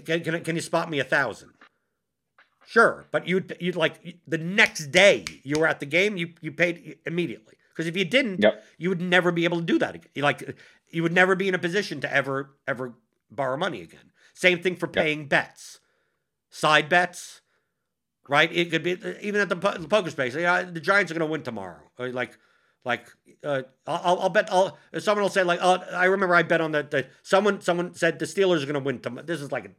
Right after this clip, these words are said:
Speaker 1: a, a long time ago. Uh, "Steelers are gonna win tomorrow outright." Uh, and I, I go, "Yeah, but they're, they're a seven-point dog."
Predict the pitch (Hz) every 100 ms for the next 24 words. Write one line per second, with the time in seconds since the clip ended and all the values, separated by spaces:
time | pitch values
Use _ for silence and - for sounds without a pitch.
0 | 131 127 165 156 151 127 95 90 82 _
1 | _ _ _ _ 131 127 - _ - 220
2 | 233 208 196 170 170 165 139 120 117 104
3 | 90 - _ _ _ _ _ _ _ _
4 | 117 127 123 131 131 131 131 123 127 131
5 | 127 131 143 175 170 135 139 147 143 143
6 | 135 151 151 151 131 165 143 - _